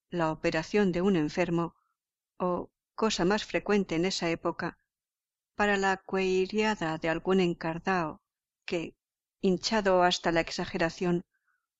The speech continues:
levantaba dos patas al cielo en un esfuerzo póstumo. Natividad,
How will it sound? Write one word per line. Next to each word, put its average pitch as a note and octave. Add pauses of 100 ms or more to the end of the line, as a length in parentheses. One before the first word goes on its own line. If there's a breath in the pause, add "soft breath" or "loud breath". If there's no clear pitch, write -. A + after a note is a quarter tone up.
(180)
levantaba F3+
dos F#3+
patas G3
al E3+
cielo F3+
en F#3
un F#3
esfuerzo F3
póstumo. E3+ (2500)
Natividad, F#3+